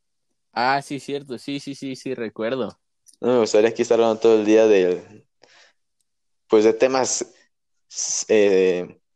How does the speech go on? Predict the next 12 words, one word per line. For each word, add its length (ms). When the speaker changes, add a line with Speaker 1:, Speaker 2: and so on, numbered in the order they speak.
Speaker 2:
¿cómo 120
se 60
dice? 280
Picosos, 760
sal-, 360
salseantes 720
para 260
otros, 280
para 160
otras 220
personas. 600
Pero, 320